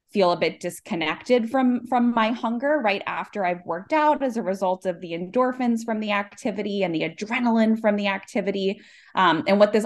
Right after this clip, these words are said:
often can lead to is, um, you know, f-, a failure to actually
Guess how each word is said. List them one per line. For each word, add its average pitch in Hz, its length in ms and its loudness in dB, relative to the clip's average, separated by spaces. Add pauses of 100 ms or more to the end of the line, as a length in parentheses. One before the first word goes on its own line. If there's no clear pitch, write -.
often 262 320 4
can 208 220 0
lead 240 300 -4
to 170 400 -4 (320)
is, 175 480 2
um, 156 460 0
you 190 80 -2
know, 160 440 -2
f-, 190 260 -12
a 190 100 4
failure 233 720 4
to - 100 -2
actually 180 720 -4